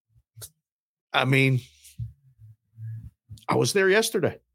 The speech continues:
I went to Circa. Me and you were both there. You ran out.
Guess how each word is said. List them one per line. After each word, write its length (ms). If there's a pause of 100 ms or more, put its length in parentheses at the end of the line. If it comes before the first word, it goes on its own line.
(540)
I 60
went 220
to 60
Circa. 440 (280)
Me 160
and 80
you 140
were 100
both 300
there. 180 (1300)
You 140
ran 280
out. 300